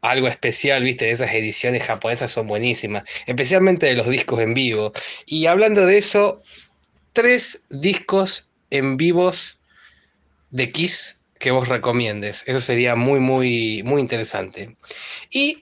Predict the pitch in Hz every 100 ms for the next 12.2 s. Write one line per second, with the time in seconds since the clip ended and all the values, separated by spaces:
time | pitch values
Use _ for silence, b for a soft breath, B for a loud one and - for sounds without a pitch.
0 | - 202 220 214 185 165 165 170 175 196
1 | 185 156 160 240 180 - 156 160 - -
2 | _ _ B B B B B _ _ _
3 | _ _ _ - 160 170 170 170 160 151
4 | 151 143 147 160 151 139 151 147 131 123
5 | 123 127 127 131 120 123 127 123 113 -
6 | - _ _ _ - 123 117 175 147 143
7 | 147 - - 262 214 226 254 208 190 175
8 | 175 165 185 208 185 170 170 165 190 190
9 | B B B B B - 147 156 156 175
10 | 175 135 139 127 123 113 113 110 - 214
11 | 202 151 123 165 156 131 123 98 - -
12 | -